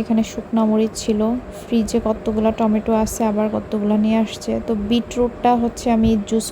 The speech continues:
করে খাবো দেখি, কারণ ওই দিন ভাজি করছিলাম, একটুও মজা লাগে নাই, মানে খুবই বাজে লাগছে খেতে। আর এটা ছিল কর্নফ্লাওয়ার, আর এই যে পাকা একটা বেল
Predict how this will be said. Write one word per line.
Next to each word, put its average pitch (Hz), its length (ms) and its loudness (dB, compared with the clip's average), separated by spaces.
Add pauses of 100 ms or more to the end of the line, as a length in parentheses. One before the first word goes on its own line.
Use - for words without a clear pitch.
করে 226 160 2 (100)
খাবো 214 200 0 (100)
দেখি, 208 280 -4
কারণ 214 220 2
ওই 202 100 0
দিন 214 80 2 (100)
ভাজি 214 300 2
করছিলাম, 226 360 0 (100)
একটুও 220 300 -2
মজা 214 260 2
লাগে 208 240 0
নাই, 214 160 0 (720)
মানে 208 180 -4 (180)
খুবই 220 240 0 (100)
বাজে 208 260 2
লাগছে 220 400 -2
খেতে। 220 280 -4 (420)
আর 214 80 0 (100)
এটা 214 160 -4 (100)
ছিল 220 160 -2 (180)
কর্নফ্লাওয়ার, 220 760 0 (1800)
আর 269 100 4 (100)
এই 254 140 2
যে 262 80 2 (160)
পাকা 226 320 0 (120)
একটা 233 240 0 (200)
বেল 220 240 4